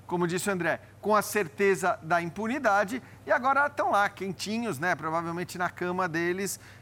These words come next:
covardes que são, porque são covardes, na verdade, esperando que o clube pague por aquilo que eles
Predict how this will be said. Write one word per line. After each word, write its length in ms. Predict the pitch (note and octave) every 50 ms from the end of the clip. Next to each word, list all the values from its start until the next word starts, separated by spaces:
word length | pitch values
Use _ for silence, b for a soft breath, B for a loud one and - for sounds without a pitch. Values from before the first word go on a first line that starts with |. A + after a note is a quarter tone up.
| B B -
covardes 640 | - G3 G#3+ G3 F#3 F#3 F#3+ G3 G3 F3+ G3+ A3 -
que 140 | - - F#3
são, 260 | C#3+ - E3 E3 F#3+
porque 320 | F3+ - F3+ C#3+ B2+ D#3+ -
são 160 | - D#3 D3+
covardes, 560 | C#3+ F3+ F3 C#3 D3+ D#3 D#3+ D#3+ D#3 D#3+ D3
na 140 | D3+ E3 D#3+
verdade, 600 | D#3 F3+ F#3+ F3 E3+ D#3+ E3 F3+ E3+ F#3+ A3 G#3+ B B B B B -
esperando 560 | B3 - - - B3+ A#3 G3+ G3 G3+ G3 G#3+
que 100 | - B3
o 60 | A3+
clube 500 | - - A3 G#3+ G#3+ G3+ F#3 A#3 B3 A#3+ - - - - - - - - -
pague 480 | - G#3 F#3 F#3 F#3 E3 F3+ G#3+ G#3+ G3+ - - - - - - -
por 140 | G3+ G#3 G#3
aquilo 320 | F3+ - - G3 F#3+ F#3+
que 180 | - - F#3+ D#3+
eles 320 | E3 E3+ E3+ D#3 -